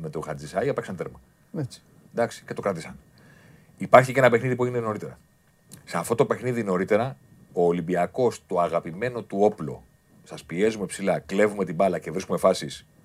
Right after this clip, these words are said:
Speaker 1: που δεν βρίσκουμε όταν μας περιμένετε στο ταμπούρι. Γιατί στο ταμπούρι είστε οργανωμένοι και πρέπει να
Speaker 2: Ναι,
Speaker 1: γυρίσει η
Speaker 2: ναι,
Speaker 1: μπάλα.
Speaker 2: ναι, ναι,
Speaker 1: Ενώ
Speaker 2: ναι.
Speaker 1: τώρα κλέβουμε, πασάρουμε, πατάμε περιοχή. Πάρα πολύ χαμηλά νούμερα.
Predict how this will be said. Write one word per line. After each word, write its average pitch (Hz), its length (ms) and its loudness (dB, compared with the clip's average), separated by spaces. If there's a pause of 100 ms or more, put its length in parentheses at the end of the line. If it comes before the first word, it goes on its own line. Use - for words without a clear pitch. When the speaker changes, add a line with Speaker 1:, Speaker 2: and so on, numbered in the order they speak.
(340)
Speaker 1:
που 85 160 -10
δεν 123 220 4
βρίσκουμε 117 340 -2
όταν 87 300 -4 (180)
μας 82 140 -12
περιμένετε 78 400 -6
στο - 140 -10
ταμπούρι. 73 320 -8 (560)
Γιατί 78 140 -6
στο 78 100 -6
ταμπούρι 78 240 -2
είστε 80 120 -6
οργανωμένοι 80 520 -4 (440)
και - 80 -12
πρέπει 156 200 -6
να 160 60 -4
Speaker 2:
Ναι, 147 60 -6
Speaker 1:
γυρίσει 170 280 4
η 156 40 4
Speaker 2:
ναι, 165 60 4
Speaker 1:
μπάλα. 165 200 4
Speaker 2:
ναι, 170 60 0
ναι, 170 60 0
Speaker 1:
Ενώ - 80 0
Speaker 2:
ναι. - 100 0
Speaker 1:
τώρα 98 340 8 (360)
κλέβουμε, 95 440 6
πασάρουμε, 90 600 4 (1000)
πατάμε 107 320 4
περιοχή. 80 460 -6 (800)
Πάρα 139 360 0
πολύ 113 200 -6
χαμηλά 104 340 -6
νούμερα. 76 300 -10